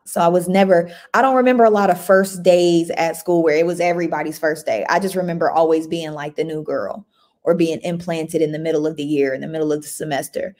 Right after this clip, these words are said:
So I always had to make new friends in that regard.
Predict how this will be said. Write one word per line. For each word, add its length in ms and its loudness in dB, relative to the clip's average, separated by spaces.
So 200 4
I 200 2
always 300 0
had 160 -4
to 80 -6
make 260 -6
new 200 -6
friends 760 -10
in 140 -8
that 180 -8
regard. 520 -6